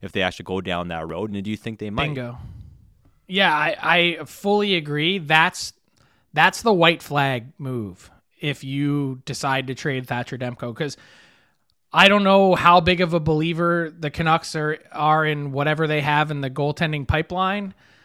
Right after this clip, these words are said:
Speaker 2: Maybe there's, I, I don't think there's anything there to get super excited about. But if they decide to trade Demko, like, i-, it's, it's full scale rebuild. And I don't have any indication yet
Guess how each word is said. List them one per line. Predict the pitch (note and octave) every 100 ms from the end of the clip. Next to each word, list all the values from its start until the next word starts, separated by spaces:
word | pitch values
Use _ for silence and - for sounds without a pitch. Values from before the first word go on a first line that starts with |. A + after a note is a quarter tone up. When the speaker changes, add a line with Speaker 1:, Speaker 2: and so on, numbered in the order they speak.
| _ _ -
Speaker 2:
Maybe | D#3+ E3+ F3+
there's, | E3 E3+ D#3 - -
I, | D3 D3+
I | D#3
don't | E3+ -
think | F3 F3+
there's | F3+ E3
anything | F3 E3 E3+ D3+
there | D#3 E3+ E3+
to | D3 B2+
get | D#3 C#3
super | - F3 E3+ F3
excited | D#3+ - D#3 E3 F#3+
about. | G3 G#3 A3 A3 _ _ _ _ _ _ _ _ _
But | F3+ F3 F3 - _ _ _
if | - - F#3 D3+
they | F3 G#3+
decide | G#3 G#3 G3 G3+ E3+
to |
trade | - F3+ F3+ D3+
Demko, | D3+ F3+ - C3+ C3
like, | C3+ B2 - - C#2
i-, | - - - _
it's, | E3+ E3 - - - G#3+
it's | F3 -
full | - F#3+ F#3
scale | E3+ - E3 D#3+ D3+ C3+
rebuild. | B2 C#3+ A2 F#2 F2+ - _ -
And | E3+
I | F3
don't | G3+ G#3+
have | G#3+ G3
any | F3 F#3 F#3
indication | E3 D3 D#3 D#3+ G3 F3+
yet | C#3+ D#3+ F3 -